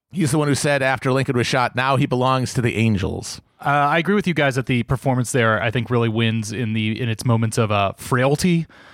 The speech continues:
Speaker 2: Uh, I would say frailty and, and contemplation. And to that, I would say, given how we discuss Lincoln in our episode, I, I, what I think that movie really gets w-, across well is, uh, Lincoln's ability to evolve his opinion as, as times go, and kind of as it focuses on the passage of the Thirteenth Amendment,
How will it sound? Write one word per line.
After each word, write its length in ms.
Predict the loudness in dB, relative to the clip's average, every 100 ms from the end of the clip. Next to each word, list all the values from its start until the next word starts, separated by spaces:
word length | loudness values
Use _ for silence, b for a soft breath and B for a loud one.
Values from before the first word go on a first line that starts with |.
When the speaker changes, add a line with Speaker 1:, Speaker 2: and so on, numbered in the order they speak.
| B -2
Speaker 2:
Uh, 40 |
I 280 | 0 2 2
would 140 | 0
say 240 | 0 2 0
frailty 580 | 0 0 2 2 2 2
and, 140 | 2
and 160 | -2 0
contemplation. 640 | 0 0 0 0 0 0
And 120 | -2 0
to 120 | 0
that, 180 | 2 2
I 100 | 2
would 140 | 0
say, 260 | 0 0 2
given 380 | 0 0 0 0
how 140 | 0 2
we 120 | 2
discuss 480 | 0 0 0 0 0
Lincoln 300 | 0 0 0
in 200 | -2 0
our 180 | 2
episode, 460 | 2 0 -2 0 0
I, 140 | 0 -2 0
I, 40 | -2 0
what 140 | 0
I 60 | 2
think 220 | 0 0
that 120 | 0
movie 300 | 2 2 2
really 360 | 0 0 0 0
gets 480 | 0 -2 -2 -8 -10 -14
w-, 200 | -10 -8
across 420 | -2 0 0 0
well 360 | 0 2 2
is, 380 | 0 -2 -2 -4
uh, 440 | -4 0 2 2 -2 B B B
Lincoln's 420 | -6 0 2 2 0
ability 360 | 2 2 2
to 180 | 0 0
evolve 500 | 0 0 2 4 2
his 200 | 0 -2
opinion 380 | -2 0 0 0
as, 160 | -2 -4
as 220 | -6 -4
times 340 | 0 0 0
go, 280 | 0 2 2
and 140 | -2 -2
kind 240 | 0 2
of 80 | 0
as 120 | -2
it 120 | -2
focuses 440 | 0 2 2 -2 0
on 100 | -2
the 60 | 0
passage 340 | 0 0 -2
of 100 | -2
the 80 | 0
Thirteenth 380 | 0 2 0 0
Amendment, 460 | 0 2 0 -2